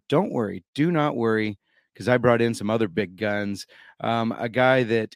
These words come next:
he is just the best in this business. He's, he's helpful, um, always willing to help you. He is smart with all his analysis and everything. He's an excellent writer, an excellent podcaster,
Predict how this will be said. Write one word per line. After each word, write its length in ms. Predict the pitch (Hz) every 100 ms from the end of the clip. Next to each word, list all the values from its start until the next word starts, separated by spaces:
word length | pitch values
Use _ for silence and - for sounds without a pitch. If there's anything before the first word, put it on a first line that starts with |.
| _
he 460 | - 127 156 147 139
is 640 | - 110 110 107 95 -
just 440 | - - 131 - - -
the 240 | 110 117
best 360 | 101 107 95 -
in 80 |
this 180 | 98 95
business. 480 | - 98 85 95 90
He's, 400 | - 107 98 87
he's 280 | 87 101 92
helpful, 580 | 120 131 - 127 123 - _ _ _ -
um, 440 | 107 104 98 101 -
always 340 | 135 127 95
willing 200 | 95 95
to 80 | 92
help 200 | 92 -
you. 220 | 92 92 _ _ _
He 320 | - 110 104 104
is 460 | 87 101 98 90 -
smart 520 | - - 117 123 123 -
with 220 | 101 -
all 240 | 113 120
his 360 | 104 110 104 92 -
analysis 720 | 73 101 104 113 107 - 110
and 80 | -
everything. 560 | 107 107 104 110 107 104 _ _ _
He's 280 | - 107 98
an 120 | 104 -
excellent 400 | 127 - 120 101
writer, 440 | 101 120 113 98
an 120 | 95 -
excellent 420 | 120 - 113 107
podcaster, 960 | - 117 120 110 110 98 - 104 98 101